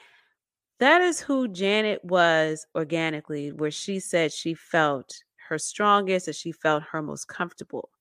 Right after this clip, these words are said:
So yes, Renee pushed her from those boundaries. And I wonder if it was more about Janet's natural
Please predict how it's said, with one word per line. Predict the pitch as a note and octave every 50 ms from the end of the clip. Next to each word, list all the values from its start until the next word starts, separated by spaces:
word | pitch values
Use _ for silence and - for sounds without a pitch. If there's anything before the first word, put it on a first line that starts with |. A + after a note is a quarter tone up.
| _ _ _ _ _ _ _ _ _ _
So | - - F#3
yes, | F3+ E3+ E3+ F3+ F3+ F#3 G#3 A#3+ - - - - _ _ _ _ _ _ _ -
Renee | - D#3 F3 E3+ F3 F3 E3 D#3+ D#3
pushed | - - - F#3 F#3 F#3+ -
her | - F#3 F3
from | - - E3 D#3+ D#3+
those | D3 C#3+ D3 D3+
boundaries. | D#3 D#3+ E3 E3+ F#3+ G#3 G#3+ G3 D#3+ D#3 C#3+ C#3 C#3 C#3 - _ -
And | E3+ E3 E3
I | D#3 D#3
wonder | D3+ D3+ D3+ D#3+ E3 E3 D#3+ F3+ F#3 G3 G#3+ A3+ A3 F#3 F#3 E3+ D#3 D#3 D#3 - - _ _ _ -
if | F3 E3+ D#3+ - _ -
it | F3 E3 - -
was | - D#3+ E3 D#3 D3+ - -
more | E3 D#3+ D#3+ D#3+ D#3+ E3 F3 F3+ F#3 F#3 - - -
about | - D#3 D3 - - D#3 C#3+ C#3 C#3 C3+ C3 A#2+ - _ _ _ _ _ _ _ _ _ _ _ _ _ _ _ -
Janet's | - - F3+ F3 F3 F#3+ G3+ G#3+ G#3+ G#3 G3+ G3+ - - - - - - - _ _ _ _ _ _ _ _ _ _ _ _ _ _ _ _ _ _ _ _ _ -
natural | E3 E3+ E3 E3 E3+ F#3 G#3+ A3+ - - C#4 C#4+ C#4+